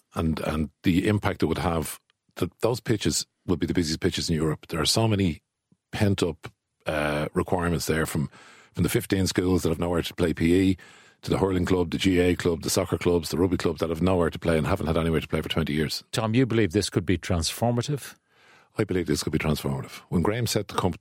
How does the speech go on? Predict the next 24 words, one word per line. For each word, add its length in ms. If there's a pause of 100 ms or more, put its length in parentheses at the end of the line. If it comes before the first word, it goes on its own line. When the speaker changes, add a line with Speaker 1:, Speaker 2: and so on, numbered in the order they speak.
Speaker 1:
the 300 (160)
Liberty 240
Saints 360
Rugby 280
Club 180
up, 220 (760)
the 80
mantra 320
was 340
to 80
change 360
the 80
community 340
through 220
rugby. 260 (540)
And 200
this 220
is 320 (300)
life-changing 560
and 140
could 160
be 100
life-changing 460 (180)
for, 140